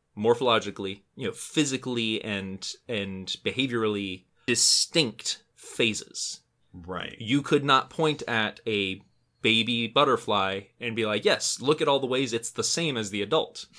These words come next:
Speaker 1: <laughs> because one is a wriggly fat thing and the other one has wings.
Speaker 2: Right. One crawls on trees and eat leaves.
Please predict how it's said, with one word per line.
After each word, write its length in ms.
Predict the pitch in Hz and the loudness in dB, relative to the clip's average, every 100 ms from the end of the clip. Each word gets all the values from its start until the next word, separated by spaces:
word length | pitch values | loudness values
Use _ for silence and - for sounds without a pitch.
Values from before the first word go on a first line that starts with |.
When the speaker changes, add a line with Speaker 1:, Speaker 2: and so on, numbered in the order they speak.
| - | -10
Speaker 1:
<laughs> 220 | - 123 | -10 -10
because 320 | - 120 101 | -2 -2 0
one 300 | 117 123 123 | -2 -2 0
is 500 | 107 117 110 107 101 | 2 2 2 0 -2
a 120 | - 101 | -2 -2
wriggly 800 | 95 113 127 123 117 107 104 - | 0 -2 0 0 0 -2 -4 -8
fat 320 | - 147 147 - | -2 -2 -2 -6
thing 380 | 113 95 98 - _ _ | -8 -8 -10 -14 _ _
and 80 | 110 | -2
the 80 | 117 | 2
other 100 | 113 | 2
one 160 | 113 110 | 0 0
has 240 | 110 92 | -2 -4
wings. 520 | 98 180 101 - - - - _ | -6 -10 -10 -10 -10 -12 -20 _
Speaker 2:
Right. 200 | - 98 | -2 -2
One 420 | 95 117 120 110 107 | -2 -2 -2 -4 -10
crawls 340 | - 127 113 117 | -4 0 0 0
on 140 | 107 | -4
trees 300 | 104 113 104 | -4 -6 -6
and 80 | 101 | -8
eat 140 | 87 120 | -8 0
leaves. 680 | 139 135 123 127 - - | 0 0 -2 -6 -8 -8